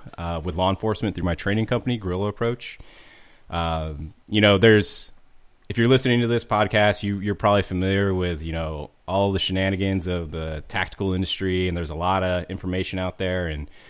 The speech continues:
you know, I think one of the different perspectives I try to provide is actually basing a lot of this stuff on, you know, real world experience.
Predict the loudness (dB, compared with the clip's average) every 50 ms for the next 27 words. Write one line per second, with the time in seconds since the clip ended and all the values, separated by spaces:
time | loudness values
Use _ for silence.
0 | -20 -20 -20 -20 -20 -20 _ -16 -6 0 2 4 4 4 4 4 6 6 6 6
1 | 6 6 6 4 2 -2 -16 -20 -20 -20 -20 _ -20 -20 -20 -12 -2 2 2 2
2 | 4 4 2 2 2 2 -2 -4 -4 -4 -4 0 0 0 0 0 -2 -2 0 0
3 | 0 0 0 -2 -2 -2 -2 -6 -6 -4 -2 -2 0 0 0 -2 -4 -4 -6 -6
4 | -4 -4 -4 -4 -4 -6 -6 -6 -4 -4 -4 -6 -6 -6 -4 -6 -4 -4 -4 -6
5 | -6 -4 -4 -4 -4 -6 -6 -8 -8 -8 -8 -8 -6 -8 -8 -6 -6 -6 -8 -8
6 | -8 -10 -12 -12 -10 -10 -8 -8 -8 -8 -6 -6 -4 -4 -4 -4 -6 -6 -6 -8
7 | -10 -8 -8 -8 -8 -8 -10 -12 -14 -14 -16 -18 -18